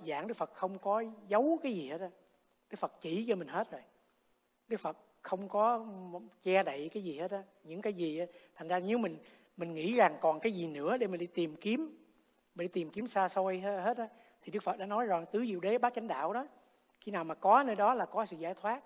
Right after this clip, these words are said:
có sự giác ngộ, thì đó là bát chánh đạo. Và Đức Phật dạy open hand. Thành ra các anh chị đừng có nghĩ rằng Đức Phật còn giấu cái gì mà phải đi kiếm xa xôi này kia.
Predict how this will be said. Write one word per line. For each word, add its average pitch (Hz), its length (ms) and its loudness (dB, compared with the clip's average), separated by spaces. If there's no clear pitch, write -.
có 247 140 -6
sự 190 120 -10
giác 226 160 -4
ngộ, 143 260 -12
thì 170 120 -12
đó 185 80 -6
là 196 60 -2
bát 196 160 -2
chánh 214 120 -10
đạo. 151 280 -6
Và 165 340 4
Đức 220 120 -6
Phật 175 240 -2
dạy 170 280 0
open 196 280 -2
hand. 185 240 -4
Thành 165 140 -12
ra 185 160 4
các 214 100 -2
anh 214 60 -4
chị 160 140 -8
đừng 170 200 -8
có 196 100 -6
nghĩ 180 240 0
rằng 214 140 4
Đức 185 80 -6
Phật 170 180 -4
còn 151 220 -4
giấu 226 260 0
cái 208 100 -10
gì 165 180 -4
mà 147 180 -10
phải 185 120 -6
đi 196 80 -12
kiếm 269 240 -4
xa 190 240 0
xôi 175 280 -2
này 165 140 -8
kia. 170 260 -8